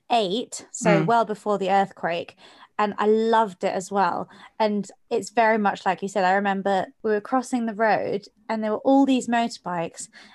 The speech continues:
Speaker 1: and they had things hanging down from the handlebars. And we were like,
Speaker 2: Yeah.
Speaker 1: "What is that?" They were live chicken hanging from their feet.
Speaker 2: Wow.
Speaker 1: And their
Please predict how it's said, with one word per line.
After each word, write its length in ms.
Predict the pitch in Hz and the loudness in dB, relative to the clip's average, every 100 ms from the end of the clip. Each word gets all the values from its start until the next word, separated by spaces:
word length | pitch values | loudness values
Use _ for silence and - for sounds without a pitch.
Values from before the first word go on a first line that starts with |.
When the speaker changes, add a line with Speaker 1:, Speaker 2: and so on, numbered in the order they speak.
| _ | _
Speaker 1:
and 180 | 220 214 | -4 -2
they 120 | 220 | -2
had 480 | 202 247 233 196 - - _ _ _ | -2 0 0 0 -4 -20 _ _ _
things 280 | - 233 240 | -4 -2 -2
hanging 440 | - 277 262 262 247 | 0 4 4 4 2
down 360 | 226 220 247 | 2 2 2
from 320 | 262 277 247 233 | 2 2 0 -2
the 120 | 226 | -4
handlebars. 760 | 220 226 226 240 254 302 370 | -2 -2 -2 0 2 2 0
And 160 | - 240 | -2 -2
we 80 | 269 | 0
were 80 | 285 | 2
like, 120 | - | 0
Speaker 2:
Yeah. 40 | 214 | -2
Speaker 1:
"What 180 | 294 | -2
is 180 | 302 214 | -2 -6
that?" 220 | - 254 - - _ _ - | -2 -2 -2 -12 _ _ -2
They 100 | 254 | 0
were 120 | 247 | 2
live 420 | 247 262 269 269 | 2 4 2 0
chicken 480 | - 277 277 247 208 | -6 -8 -2 -2 -2
hanging 400 | 202 220 214 214 | -4 -4 -4 -6
from 220 | 247 220 | -4 -2
their 160 | 214 214 | -2 -4
feet. 520 | - 247 330 - - - - | -4 -2 -2 -4 -16 -20 -10
Speaker 2:
Wow. 260 | 160 143 131 | -2 -2 2
Speaker 1:
And 120 | 262 | 4
their 100 | 254 | 4